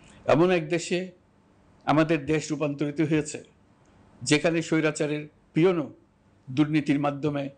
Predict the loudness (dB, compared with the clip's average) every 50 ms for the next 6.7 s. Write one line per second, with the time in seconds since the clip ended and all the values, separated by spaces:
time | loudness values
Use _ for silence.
0 | _ _ _ _ _ 0 0 0 0 0 -4 -2 -2 -2 -2 -2 -2 -2 -2 -2
1 | -4 -2 -2 -2 -2 -2 -4 -6 -4 -2 0 2 2 0 0 -4 -6 -6 -8 -8
2 | -8 -12 _ _ _ _ _ 0 0 0 2 2 2 2 2 0 -4 -4 -4 -2
3 | -4 -4 -4 -4 -4 -4 -4 -6 -12 _ _ _ -2 0 0 0 0 -2 -6 -6
4 | -8 -8 -8 -10 -14 _ _ _ _ _ _ _ _ 0 2 2 2 2 0 -2
5 | -4 -4 -6 -8 -10 -16 _ _ _ _ _ _ _ _ _ _ _ -20 -6 0
6 | 2 2 2 2 0 -2 0 0 0 -2 -2 -4 -4 -4